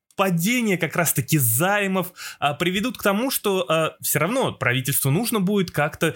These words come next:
искать какие-то выходы, какие-то денежки и так далее.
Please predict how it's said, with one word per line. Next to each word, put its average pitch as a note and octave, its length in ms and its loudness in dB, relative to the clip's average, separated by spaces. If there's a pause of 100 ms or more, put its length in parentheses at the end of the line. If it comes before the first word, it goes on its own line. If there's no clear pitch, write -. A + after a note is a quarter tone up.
(140)
искать D#3 380 2
какие-то B2 400 0
выходы, C3+ 460 2
какие-то A2+ 400 0
денежки E3 460 2
и C#3 240 0
так B2+ 260 0
далее. A2+ 400 0